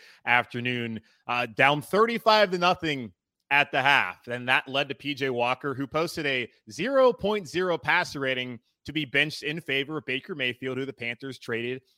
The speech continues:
a fifth round conditional pick in twenty twenty-four to the Cleveland Browns for his services. He started the first five games of the season, was awful, got injured.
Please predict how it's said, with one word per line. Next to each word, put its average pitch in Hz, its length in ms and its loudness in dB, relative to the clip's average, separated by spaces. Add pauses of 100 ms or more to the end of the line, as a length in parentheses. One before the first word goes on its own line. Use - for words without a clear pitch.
(200)
a 127 100 -12
fifth - 260 -12
round 127 200 -4
conditional 135 400 -8
pick 117 300 -8
in 127 80 -12
twenty 120 240 -12
twenty-four 120 520 -12
to 127 80 -18
the 127 60 -10
Cleveland 123 300 -16
Browns 110 300 -2
for 131 140 -8
his 156 120 -10
services. 117 560 -4 (220)
He 135 100 -4
started 127 300 0
the 120 40 -10
first 123 220 -6
five 117 280 -2
games 120 200 -4
of 101 80 -10
the 101 60 -16
season, 175 500 -4 (300)
was 101 140 -6
awful, 175 520 6 (220)
got 101 180 -6
injured. 165 480 0